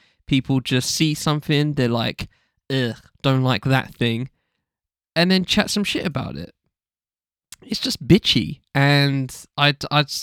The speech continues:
I, I find I, that's something I've tried to genuinely, like, I don't tweet about it if I don't care about it. You know what I mean? Just, or don't,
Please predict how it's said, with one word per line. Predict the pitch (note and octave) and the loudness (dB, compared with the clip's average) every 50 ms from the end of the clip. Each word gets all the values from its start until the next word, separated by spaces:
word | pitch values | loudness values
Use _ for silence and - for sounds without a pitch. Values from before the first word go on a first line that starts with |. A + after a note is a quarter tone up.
| - - | -6 -2
I, | C#3 C#3+ D3 - | -2 0 0 2
I | C#3+ C#3 | 0 0
find | - - E3+ E3+ E3 D#3 - | 0 0 0 2 2 2 2
I, | C#3+ C#3+ - | 0 0 0
that's | - D3+ D#3+ D3+ - | 2 2 2 2 2
something | - D#3+ D3+ D3 - - | 0 0 0 0 0 0
I've | C3+ C3+ B2 - - | 2 2 2 0 0
tried | - C3+ B2 A#2+ - - | 0 2 2 2 0 0
to | - B2 A2+ A2+ - _ _ | 0 0 0 0 -2 _ _
genuinely, | - - B2+ B2 B2+ B2 B2+ B2 A#2+ A#2+ A2+ A#2 - - - | 2 2 4 4 4 0 -2 -2 -2 -2 -2 -4 -4 -6 -4
like, | - A2 D#2+ - | -4 -2 0 2
I | B2+ | 4
don't | C3+ C#3+ C#3+ F#2+ - - - | 4 4 4 2 0 -6 -2
tweet | - - C3 - | 2 2 2 2
about | A2+ A#2+ B2 A#2 | 2 0 0 0
it | - | 0
if | A2+ - | -2 -4
I | - | -4
don't | F2+ A2 - - | -6 -6 -8 -10
care | - - - - - | -10 -8 -8 -6 -8
about | D#2+ - - - - D2+ | -8 -10 -10 -10 -10 -10
it. | D2 - _ _ _ _ _ _ _ _ _ _ - | -12 -14 _ _ _ _ _ _ _ _ _ _ -4
You | A#2 | 0
know | B2 B2 | 2 2
what | B2 | 4
I | B2+ | 4
mean? | C3 B2+ C3 C3 C3 - _ _ | 4 4 4 2 0 -4 _ _
Just, | - C3 A#2+ - - - | -6 -4 -4 -4 -4 -6
or | B2 - B2 B2+ A#2+ | -6 -4 -2 -2 0
don't, | - C3+ B2+ G#2+ - | 2 0 0 0 -4